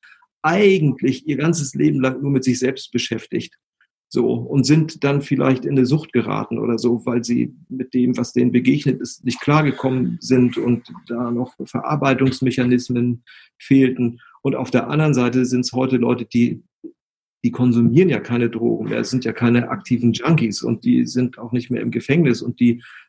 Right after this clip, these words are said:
haben für sich den Weg da raus gesucht und haben viele Jahre lang mittlerweile, ähm, überbrückt, bis die hier bei uns gelandet sind. So, die haben jahrelang jeden Tag Sonntag gehabt.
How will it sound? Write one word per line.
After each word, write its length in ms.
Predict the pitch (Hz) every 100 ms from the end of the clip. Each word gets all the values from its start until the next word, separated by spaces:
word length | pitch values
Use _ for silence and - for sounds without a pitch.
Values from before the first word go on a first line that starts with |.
| _
haben 160 | 127 123
für 160 | 120
sich 160 | 117 123
den 220 | 127 113
Weg 180 | 120 117
da 120 | 117
raus 300 | 110 120 -
gesucht 480 | 123 127 190 190 -
und 240 | 120 110
haben 140 | 120 123
viele 420 | - 175 180 160
Jahre 460 | 127 139 156 156
lang 360 | 131 131 135 135 - _ _ _ _
mittlerweile, 880 | 135 151 131 123 127 131 131 135 131
ähm, 260 | 135 127 123
überbrückt, 640 | 147 123 123 127 190 - -
bis 180 | 131
die 220 | - 127 117
hier 220 | 127 120
bei 60 |
uns 260 | 117 127 120
gelandet 500 | 120 117 151 143 113
sind. 340 | 107 107 104 - 120
So, 440 | 117 117 117 113 _ - - _
die 120 | 123
haben 320 | 127 139 127 120
jahrelang 560 | 131 170 165 156 147
jeden 240 | 131 185 160
Tag 220 | 165 -
Sonntag 400 | 165 196 92 -
gehabt. 340 | - 110 _